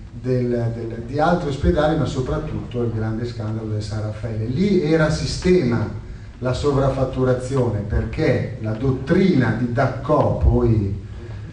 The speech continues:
stato, del faccendiere Ciellino D'Arcò, era che il tre barra cinque per cento di queste sovraffatturazioni attraverso fondi neri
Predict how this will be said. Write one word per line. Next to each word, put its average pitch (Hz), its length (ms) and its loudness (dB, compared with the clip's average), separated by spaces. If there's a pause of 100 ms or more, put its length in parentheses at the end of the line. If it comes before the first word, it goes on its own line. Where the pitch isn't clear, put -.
(1600)
stato, 123 840 0
del 117 120 -2
faccendiere 123 880 2
Ciellino 120 580 0
D'Arcò, 165 680 0 (260)
era 143 360 0
che 143 120 -4
il 131 180 0
tre 135 460 0
barra 123 340 -2
cinque 143 300 -4
per 127 200 2
cento 113 760 -2 (200)
di 113 140 -8
queste 127 300 -2
sovraffatturazioni 139 1080 -2
attraverso 120 480 -2
fondi 127 380 0
neri 123 600 0